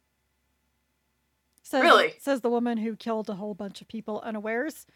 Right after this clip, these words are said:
Speaker 2: Yes.
Speaker 1: Sitting down at dinner.
Speaker 2: Again, the amount of privilege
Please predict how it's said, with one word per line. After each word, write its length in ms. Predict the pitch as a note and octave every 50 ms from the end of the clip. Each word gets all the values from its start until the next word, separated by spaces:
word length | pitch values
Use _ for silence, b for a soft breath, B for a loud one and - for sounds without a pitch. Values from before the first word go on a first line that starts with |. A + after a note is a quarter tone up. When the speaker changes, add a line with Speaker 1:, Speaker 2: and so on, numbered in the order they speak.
| b b b b b b b b b b b b b b b b b b b b b -
Speaker 2:
Yes. 640 | F#3 F3 E3+ D#3+ D#3 D#3 D3+ D3+ A#2 - - - -
Speaker 1:
Sitting 300 | - - D4+ C#4+ C4+ A#3+
down 220 | B3+ A#3+ A#3+ A#3+
at 160 | A3+ - A3+
dinner. 140 | - A#3+ B3
Speaker 2:
Again, 280 | C4+ A3 G3 F#3 F3 F3 _ _ _ _ _ _ _ _ _ _ _ _ _ _ _ _ _ _
the 240 | - - - A3 A3
amount 520 | A3 G#3+ G#3+ G#3 G3+ G#3 G#3+ A#3 A3+ - -
of 280 | - G#3 G3+ - _ _
privilege 720 | - - - C4+ A#3+ G3+ G#3 G3 G3+ - - - - -